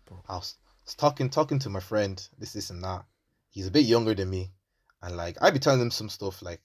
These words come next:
Speaker 2: I be telling him some, some stories during college, blah, blah, blah, blah. And, like, the way he imagined, like, "Nah, you boys, you and your friends, like, you know how to do this, this, and that with girls, blah, blah, blah, blah, blah." Like, like,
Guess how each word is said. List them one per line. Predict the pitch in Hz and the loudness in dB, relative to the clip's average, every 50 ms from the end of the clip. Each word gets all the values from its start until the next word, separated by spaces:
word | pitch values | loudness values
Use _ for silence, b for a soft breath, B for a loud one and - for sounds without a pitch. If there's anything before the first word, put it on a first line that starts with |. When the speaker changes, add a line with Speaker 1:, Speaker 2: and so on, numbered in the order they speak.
| - | -20
Speaker 2:
I | - | -20
be | 87 90 | -18 -8
telling | - - 135 | -4 -2 -2
him | 123 | -2
some, | 117 - - 107 101 | -2 -2 -2 -2 -2
some | 98 - - 104 98 | -2 -4 -6 -6 -6
stories | - - 107 98 98 95 87 | -6 -4 -2 -2 -2 0 -2
during | 104 101 95 92 | -4 -4 -4 -4
college, | - 101 95 92 90 - | -2 -2 -2 -2 -4 -6
blah, | 95 90 | -8 -10
blah, | 85 92 90 | -8 -8 -8
blah, | 82 82 | -10 -10
blah. | 76 85 82 85 80 b b b b b b b b b b b - | -10 -10 -10 -10 -10 b b b b b b b b b b b -14
And, | 92 87 | -12 -8
like, | 85 87 87 85 | -8 -8 -8 -6
the | - 90 | -4 0
way | 98 127 139 131 | 2 4 4 4
he | - 107 | 2 0
imagined, | 104 101 104 110 101 - | 0 0 0 0 0 0
like, | 104 95 95 | -2 -2 0
"Nah, | 123 139 139 | -2 0 0
you | 131 175 277 | 2 2 4
boys, | 214 180 170 156 151 143 - - _ _ _ _ | 6 6 6 6 4 2 -4 -12 _ _ _ _
you | - 220 | -2 2
and | 175 | 4
your | 127 107 | 4 4
friends, | 101 - - 127 123 117 120 | 2 2 2 2 2 2 2
like, | 117 107 120 | 0 0 0
you | 175 | 2
know | 196 190 175 | 2 2 2
how | 156 | 2
to | 139 113 | 2 -2
do | 98 113 131 135 135 131 | -2 0 2 2 2 2
this, | 123 131 131 - | 0 -2 -6 -6
this, | 131 120 - | -8 -10 -8
and | 117 110 | -2 0
that | 113 113 | 0 2
with | 110 104 95 82 | 2 0 -2 -2
girls, | 78 104 113 117 110 101 | 0 2 2 2 2 2
blah, | - 107 | 0 0
blah, | 101 98 | 0 2
blah, | 101 107 | 0 0
blah, | 98 92 | 0 0
blah." | - 101 101 101 | -2 -2 -4 -4
Like, | 95 87 80 82 - b b b b _ | -4 -6 -10 -14 -20 b b b b _
like, | - 92 95 - _ | -6 -6 -6 -6 _